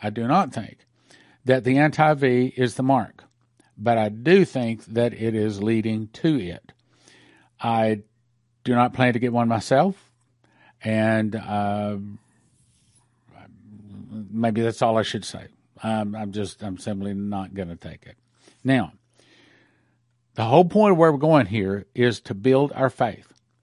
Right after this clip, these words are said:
The time to decide that we're not going to deny Jesus is not when we're standing in the shadow of the guillotine. It is now, when we're sane, when we're thinking clearly, when we can say,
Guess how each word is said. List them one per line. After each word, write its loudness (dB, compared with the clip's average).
The -2
time 2
to -2
decide 0
that -4
we're -4
not 0
going 0
to -4
deny 4
Jesus -4
is 0
not 4
when 0
we're 2
standing -2
in -2
the -2
shadow 0
of -6
the -6
guillotine. -2
It -6
is -6
now, -4
when -2
we're -2
sane, -4
when -4
we're -4
thinking -4
clearly, -2
when -2
we 2
can -4
say, 2